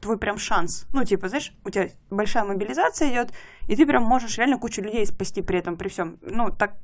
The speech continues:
это правда, я даже вот, э, в конце февраля видела таких людей, вот, э, в плане поведения. Их видно, кто истерит, кто в панике, у кого ступор,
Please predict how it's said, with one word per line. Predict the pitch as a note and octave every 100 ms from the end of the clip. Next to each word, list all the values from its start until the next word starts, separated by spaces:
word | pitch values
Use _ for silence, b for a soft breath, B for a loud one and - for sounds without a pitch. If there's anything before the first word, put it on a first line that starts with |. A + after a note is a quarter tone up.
| - _ -
это | G3+ -
правда, | A3+ G#3+ F#3+ F3+
я | F3+
даже | F#3+ F#3 F#3
вот, | F#3 F3 -
э, | F#3 F3 F3 B B B B
в | - - -
конце | G#3 A3+
февраля | A3 G3+ G3 C#4
видела | A#3+ A3 G#3 F#3+
таких | F#3+ - F#3+ G3
людей, | F#3+ G3 C4+ D4
вот, | G3 F#3 - -
э, | - - - -
в | -
плане | G#3+ G#3 F#3+
поведения. | - G#3+ A3+ B3 A#3 F3+ -
Их | F#3 -
видно, | B3 G3 F#3 F3+
кто | - B3+ A#3
истерит, | G3+ - G3 C#4+ - B B B
кто | - G#3 G3
в | - - -
панике, | G3 G3 C4 D#4
у | A#3+
кого | G#3+ G3 G3+
ступор, | - G3+ F3+ C4